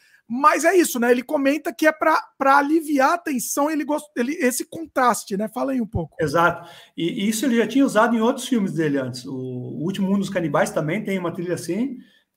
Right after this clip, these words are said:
Speaker 2: e o, o Homem de Sinassi, Policial de Simorte também. A, o cara tá tomando tiro na cabeça e toca uma musiquinha bonita, né? Ele dizia que era isso, era, primeiro você provoca uma confusão pelo contraste,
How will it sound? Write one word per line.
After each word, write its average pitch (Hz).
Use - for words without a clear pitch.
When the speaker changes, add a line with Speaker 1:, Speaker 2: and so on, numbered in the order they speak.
Speaker 2:
e 175
o, 175
o 147
Homem 190
de 180
Sinassi, 175
Policial 165
de 170
Simorte 170
também. 165
A, 131
o 139
cara 170
tá 170
tomando 175
tiro 190
na 175
cabeça 170
e -
toca 190
uma 185
musiquinha 180
bonita, 175
né? 175
Ele 240
dizia 233
que 269
era 208
isso, 147
era, 131
primeiro 202
você 262
provoca 202
uma 175
confusão 196
pelo 208
contraste, 165